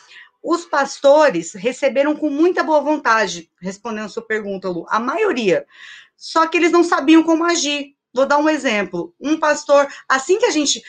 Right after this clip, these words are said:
porque nossa primeira ação foi dar um seminário pra treinar esses pastores, as pastoras, pra lidar com os casos, com as ocorrências e tal.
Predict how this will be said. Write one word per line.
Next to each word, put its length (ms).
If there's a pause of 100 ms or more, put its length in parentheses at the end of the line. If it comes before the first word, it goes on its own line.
(140)
porque 180
nossa 220
primeira 360
ação 280
foi 120
dar 120
um 60
seminário 680
pra 100
treinar 600
esses 200
pastores, 560
as 140
pastoras, 640 (440)
pra 360
lidar 520
com 80
os 160
casos, 520
com 140
as 120
ocorrências 680
e 80
tal. 380